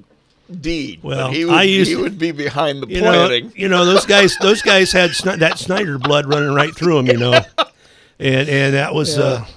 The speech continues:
Speaker 1: No, everybody
Speaker 2: you know.
Speaker 1: would have trusted Bill with <clears throat> anything, with any secret
Speaker 2: Oh,
Speaker 1: or
Speaker 2: not a,
Speaker 1: anything.
Speaker 2: no,
Speaker 1: That was,
Speaker 2: no,
Speaker 1: that was not a
Speaker 2: no,
Speaker 1: good thing. 'Cause he was,
Speaker 2: no.
Speaker 1: but he, you know, he was the quiet guy. He just kinda sat
Speaker 2: Yeah,
Speaker 1: out
Speaker 2: those
Speaker 1: there.
Speaker 2: are the ones you always gotta wor-, worry about.
Speaker 1: The rest of us, it was obvious that you shouldn't be hanging out with us.
Speaker 2: Uh,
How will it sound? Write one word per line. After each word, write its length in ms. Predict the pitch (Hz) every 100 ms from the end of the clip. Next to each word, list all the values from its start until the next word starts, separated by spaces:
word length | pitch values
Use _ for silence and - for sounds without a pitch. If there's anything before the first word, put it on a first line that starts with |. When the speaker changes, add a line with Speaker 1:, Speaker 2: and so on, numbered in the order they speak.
| - - - - _ -
Speaker 1:
No, 120 | 175
everybody 460 | 143 208 226 226 196
Speaker 2:
you 40 |
know. 60 | 170
Speaker 1:
would 100 | 165
have 80 | 156
trusted 540 | 175 165 - 147 143
Bill 300 | 139 151 139
with 120 | 131
<clears throat> 80 | 95
anything, 600 | 143 147 143 170 107 107 -
with 180 | 131 123
any 280 | 151 156 139
secret 260 | - 156
Speaker 2:
Oh, 220 | 147 139
Speaker 1:
or 20 | 156
Speaker 2:
not 320 | 151 180 180
a, 20 |
Speaker 1:
anything. 220 | 185 185
Speaker 2:
no, 80 | 180
Speaker 1:
That 280 | 170 160 160
was, 100 | 131
Speaker 2:
no, 120 | 170
Speaker 1:
that 180 | 170 165
was 200 | 175 202
not 220 | 170 175
a 40 | 170
Speaker 2:
no, 360 | 170 165 165
Speaker 1:
good 80 | 156 147 165
thing. 80 | 175 _
'Cause 160 | - 214
he 80 | 285
was, 60 |
Speaker 2:
no. 320 | 139 139 143 123 -
Speaker 1:
but 120 | 302
he, 140 | 285 -
you 120 | 269 285
know, 180 | 214
he 120 | 151 226
was 180 | 233 254
the 80 |
quiet 500 | 269 208 240 - 120
guy. 220 | 117 95 92
He 60 |
just 160 | 156 -
kinda 200 | 185 180
sat 140 | 135
Speaker 2:
Yeah, 340 | 135 139 143 143
Speaker 1:
out 40 |
Speaker 2:
those 220 | 143 185
Speaker 1:
there. 40 | 208
Speaker 2:
are 40 |
the 60 | 156
ones 240 | 165 165
you 60 | 139
always 140 | 151 120
gotta 180 | 143 131
wor-, 200 | 131 143
worry 280 | 147 131 127
about. 280 | 123 123
Speaker 1:
The 60 | 151
rest 340 | 180 330 -
of 160 | 180 151
us, 140 | 147 147
it 60 |
was 120 | 139 131
obvious 460 | 151 165 127 120
that 140 | 117 110
you 60 | 135
shouldn't 300 | 160 127 131
be 100 | 113
hanging 340 | 151 117 110
out 180 | 104 87
with 120 | 98
us. 500 | 101 85 - - -
Speaker 2:
Uh, 460 | 175 175 175 170